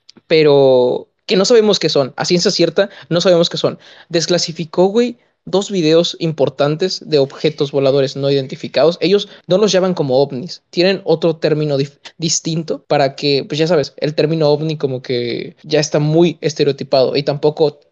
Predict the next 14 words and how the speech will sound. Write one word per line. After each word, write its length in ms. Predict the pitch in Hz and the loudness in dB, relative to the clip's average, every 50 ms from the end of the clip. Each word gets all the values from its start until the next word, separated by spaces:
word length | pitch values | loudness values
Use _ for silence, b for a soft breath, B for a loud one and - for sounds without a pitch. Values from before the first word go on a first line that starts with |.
| _ _ _ _ _ | _ _ _ _ _
en 180 | - 165 165 156 | -6 -4 -2 0
los 280 | 147 151 151 - - - | 0 -2 -2 -4 -6 -4
documentos 600 | 165 180 - - 160 151 151 156 160 160 - B B B B | -2 -2 -2 -2 -2 -2 -2 0 -2 -4 -4 B B B B
hablan 280 | 147 147 151 156 156 160 | 0 2 4 4 2 2
sobre 420 | 156 170 156 160 160 151 139 B B B B B B | 2 2 2 2 2 0 0 B B B B B B
el 180 | - 170 165 156 | -4 -4 -2 0
término 320 | 165 160 156 160 156 156 | 0 0 0 0 0 0
extraterrestre, 880 | 147 139 - - - 165 143 139 139 135 - 135 131 - - - - - - _ _ _ | 0 -2 -2 -4 -2 -2 -2 0 0 4 6 6 6 4 2 -6 -12 -14 -16 _ _ _
pero 200 | - 156 151 151 | 2 4 4 4
les 180 | 147 147 147 147 | 4 2 2 2
dan 220 | 151 160 165 - _ | 0 0 -2 -4 _
otro, 380 | - 156 156 151 - 156 143 - | 0 0 0 2 2 0 0 2
otra 260 | - 160 175 - 190 | 0 0 0 0 0
terminología. 800 | 175 185 175 160 160 156 151 139 139 - - 151 139 156 233 - | 0 0 0 -2 -2 -2 -2 -2 -2 -4 -4 -4 -4 -4 -4 -8